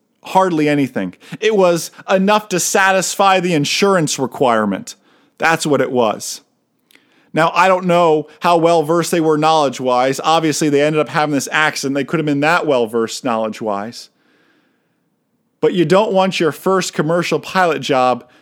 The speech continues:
to end up like this. I can assure you of that. So go out and find some knowledge and start diving into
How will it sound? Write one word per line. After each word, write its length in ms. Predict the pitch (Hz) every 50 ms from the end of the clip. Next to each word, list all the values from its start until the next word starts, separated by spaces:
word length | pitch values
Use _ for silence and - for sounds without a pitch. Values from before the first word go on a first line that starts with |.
| _ -
to 180 | - 170 -
end 200 | 170 165 170 165
up 120 | 160 151 -
like 260 | 151 147 143 139 127
this. 580 | 131 139 131 113 - - - - - - - _ _ - - _ -
I 140 | - 160 -
can 140 | - 156 143
assure 360 | 135 - - - 175 175 165
you 200 | 160 160 147 139
of 160 | 131 117 120
that. 420 | 131 120 110 101 101 - - - - _ _ _ _ _ - - - -
So 280 | - - - 196 185 165
go 360 | 151 147 196 220 247 240 226
out 320 | 208 190 185 190 190 185 - -
and 220 | 170 160 160 147
find 520 | - - - 202 202 202 208 226 233 226 202
some 320 | - - 220 208 196 190
knowledge 760 | 180 175 175 175 175 165 135 110 104 107 123 - - - - - - - -
and 140 | 160 165 -
start 340 | - 202 190 180 180 165
diving 540 | 143 165 170 180 196 220 247 240 233 240 220
into 420 | 220 220 214 185 - - 202 202